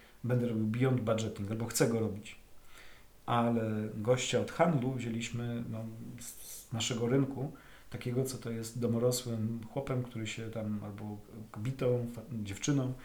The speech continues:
która się zasadniczo rozwinęła poprzez swoją głównie własną aktywność, czyli, no, po prostu zna dużo ludzi i w związku z tym, że zna dużo ludzi, to ma łatwość w kontaktach i ona w zupełnie inny sposób do tej pory sprzedawała,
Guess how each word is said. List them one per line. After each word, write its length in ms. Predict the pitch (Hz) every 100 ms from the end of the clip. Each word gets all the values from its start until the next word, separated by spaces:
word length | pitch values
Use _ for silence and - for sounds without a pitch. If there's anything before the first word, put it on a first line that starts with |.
| - -
która 300 | - 131 117
się 220 | 113 120 113 110 113 113 113 107
zasadniczo 880 | 110 110 120 110 123 120 117 113 110 113 120 117
rozwinęła 720 | 113 104 110 127 135 120 117 - 110 -
poprzez 280 | 123 - 110
swoją 240 | - 120
głównie 400 | 113 120 120 117
własną 380 | 110 110 - 110
aktywność, 580 | 104 - 160 135 123 -
czyli, 300 | 113 110 110 - - - -
no, 120 | 131 120 -
po 80 | 120
prostu 280 | 127 - 113 113 - - -
zna 240 | 113 139
dużo 240 | 123 110
ludzi 640 | 113 165 143 139 131 123 107
i 40 |
w 60 | 107
związku 280 | 123 123 110
z 60 |
tym, 120 | 120
że 80 | 110
zna 120 | 107
dużo 220 | 107 107 110
ludzi, 360 | 147 135 127 -
to 220 | 110 110 - - -
ma 80 | 117
łatwość 360 | 120 123 - -
w 60 | -
kontaktach 720 | 107 120 156 - 127 123 -
i 100 | 120
ona 220 | 120 120
w 60 | 113
zupełnie 380 | 127 160 156 143
inny 180 | 127
sposób 340 | 123 135 123 113
do 60 |
tej 100 | -
pory 180 | 110 110
sprzedawała, 560 | 107 - 110 120 139